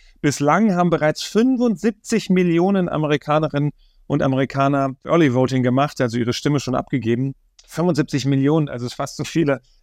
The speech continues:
wie Bundesbürger wir haben in Deutschland, also nicht ganz, aber trotzdem.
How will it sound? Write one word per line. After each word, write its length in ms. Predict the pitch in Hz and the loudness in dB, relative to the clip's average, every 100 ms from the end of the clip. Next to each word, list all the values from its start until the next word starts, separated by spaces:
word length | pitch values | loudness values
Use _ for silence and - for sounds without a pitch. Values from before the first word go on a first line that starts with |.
| - | -10
wie 280 | 131 135 127 | 0 2 2
Bundesbürger 760 | 113 226 208 - 131 - 175 151 | 0 2 0 0 -2 0 0 2
wir 160 | 147 | 2
haben 240 | 135 143 135 | 2 0 -2
in 140 | 127 | 0
Deutschland, 560 | 135 139 - 143 147 117 | 0 0 0 0 0 -2
also 180 | 104 | -6
nicht 160 | 101 - | -8 -2
ganz, 240 | 131 147 | 0 0
aber 180 | 123 120 | 0 -4
trotzdem. 380 | - 151 143 | -2 -2 -2